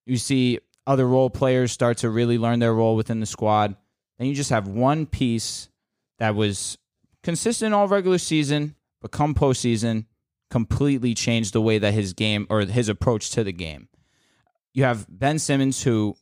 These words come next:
you watch Game seven. There were moments where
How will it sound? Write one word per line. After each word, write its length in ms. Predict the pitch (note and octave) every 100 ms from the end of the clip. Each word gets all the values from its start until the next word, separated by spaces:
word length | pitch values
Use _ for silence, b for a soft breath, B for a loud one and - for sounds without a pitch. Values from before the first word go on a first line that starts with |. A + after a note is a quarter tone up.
| _ _ _ _ _
you 160 | B2
watch 300 | C3+ C#3 C#3
Game 200 | D3 C3+
seven. 460 | A#2+ B2 A2 A2 G#2+ _ _ _ _ _ _ _ _
There 140 | C#3 F#3+
were 80 | G#3
moments 400 | F#3+ F#3 F3+ -
where 360 | C#3+ C#3+ C#3